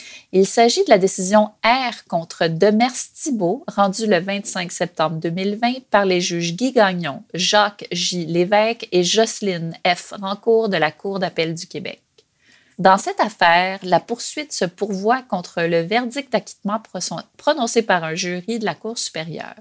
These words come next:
Demers-Thibault était accusé d'avoir commis un meurtre au premier degré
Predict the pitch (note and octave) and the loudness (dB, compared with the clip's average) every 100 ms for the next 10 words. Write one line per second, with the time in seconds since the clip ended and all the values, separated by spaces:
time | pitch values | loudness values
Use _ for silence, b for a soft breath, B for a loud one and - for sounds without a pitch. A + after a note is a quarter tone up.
0 | _ _ _ B B B B B B F3+ | _ _ _ B B B B B B 6
1 | G#3+ C#4+ F4+ - - G3 F3 F3 G#3 F#3 | 6 6 0 -6 -4 -2 2 6 6 6
2 | E3 D#3 - F3 G#3 G3 D#3+ D#3 - E3+ | 2 0 -2 0 2 2 2 -4 0 2
3 | F#3 G#3+ E3 D3+ D3 D3+ - - E3 - | 2 -2 -4 -4 -6 -8 -10 -4 -4 0
4 | A#3+ C4 B3+ E3+ D#3 E3 E3+ A#3 | 0 0 -2 -2 -2 -6 -8 -10